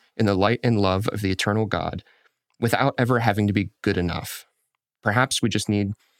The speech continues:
to start really embracing it and living like people for whom this actually means something. So, some concluding thoughts. Check your practices, check your heart, and trust the history and traditions of the church as it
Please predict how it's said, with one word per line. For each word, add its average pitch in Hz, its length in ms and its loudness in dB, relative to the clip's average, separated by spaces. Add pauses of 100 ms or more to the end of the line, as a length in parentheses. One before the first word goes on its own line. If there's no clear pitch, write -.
(140)
to 101 80 -2
start - 380 -2
really 104 320 0
embracing 90 440 -2
it - 220 -10 (300)
and 104 140 2
living 113 200 4
like 107 200 2
people 113 280 2
for 110 220 0
whom 107 300 2
this 98 240 -2
actually 92 400 -2
means - 280 -6
something. - 380 -6 (680)
So, 127 260 2 (160)
some 135 180 4
concluding 180 400 4
thoughts. - 500 4 (440)
Check - 220 4
your 147 60 2
practices, 120 680 2
check - 300 0
your 120 80 2
heart, 113 400 0 (600)
and 120 120 2
trust 175 240 2
the 180 80 0
history 123 340 0
and 101 100 2
traditions 110 380 0
of 101 80 -2
the 98 60 -2
church 113 280 -2
as - 120 -2
it - 120 -6